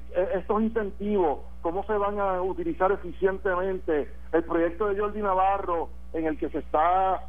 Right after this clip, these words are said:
haciendo todo lo posible por evitar que se vayan a embargar. Eh, todos esos temas y esos debates hay que tenerlos, definitivamente. Y de hecho, y te voy a decir una cosa, lo que me preocupa es que los proyec-,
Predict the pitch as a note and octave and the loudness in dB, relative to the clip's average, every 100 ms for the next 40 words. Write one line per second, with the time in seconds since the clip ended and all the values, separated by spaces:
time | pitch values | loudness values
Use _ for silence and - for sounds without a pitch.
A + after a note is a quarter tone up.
0 | - D#3 D3+ F#3 G3+ F#3 F#3+ F#3+ F#3 G3 | -4 -4 2 2 4 0 -2 -2 -2 0
1 | G3 F3+ E3+ E3 E3+ F#3 F3+ F3 F#3+ G3 | 2 2 0 0 0 -2 0 2 4 2
2 | F#3+ F3 E3 E3+ E3+ E3+ - - - D#3 | 0 0 0 0 0 -4 -10 -10 -6 0
3 | D#3+ E3 - - - G#3 C4 C4+ A#3+ - | 2 0 -2 -8 2 4 4 2 -2 -2
4 | B3+ G#3 E3+ F3 E3 E3+ A3+ A3 A3+ A#3+ | -2 0 -2 -4 -2 -2 0 0 0 0
5 | G3 E3 G3 G3 F3 D3+ C3+ B2 - - | -2 -2 -2 -2 0 0 -2 -4 -8 -12
6 | - - D#3+ D#3 D#3+ D3+ F#3+ G3+ G#3+ G#3+ | -12 0 2 4 0 2 2 2 0 -4
7 | A#2+ - - - - F#3+ F3 A#3+ B3 E3+ | -6 -8 -10 -10 0 4 4 2 -2 -2
8 | D#3 D#3+ G#3+ G#3 G#3+ G#3 D3+ - - - | -2 0 0 0 0 -2 -4 -4 -10 -6
9 | - D#3+ D#3 - D3+ E3 G#3+ A3+ A3+ A3+ | -2 0 0 -2 0 2 2 0 -2 -2
10 | - - - - F3+ F3 E3+ E3 E3 | -2 -8 -8 -2 -2 0 0 0 -2